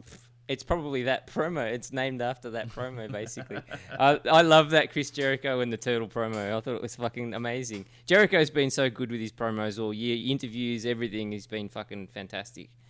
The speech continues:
Speaker 2: Yeah.
Speaker 1: Um, yeah, that was, that was probably my favourite just for the, the ha's and, you know, uh, the laughs and stuff. And I think other guys who have been great have been Jay and Juice. And,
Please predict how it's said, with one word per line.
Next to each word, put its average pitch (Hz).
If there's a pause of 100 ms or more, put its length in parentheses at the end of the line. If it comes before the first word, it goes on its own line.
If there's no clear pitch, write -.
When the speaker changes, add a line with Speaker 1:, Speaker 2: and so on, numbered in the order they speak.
(120)
Speaker 2:
Yeah. 95 (320)
Speaker 1:
Um, 104 (180)
yeah, 107
that 127
was, 113
that 139
was 127
probably 123
my 101
favourite 104
just -
for 117
the, 101 (300)
the 110
ha's 113
and, 104 (240)
you 113
know, 107 (640)
uh, 98 (260)
the 101
laughs 104
and 110
stuff. -
And 110
I 110
think 120 (520)
other 135
guys 135
who 139
have 127
been 127
great 120
have 110 (140)
been 113 (120)
Jay 110
and 101
Juice. 104
And, 90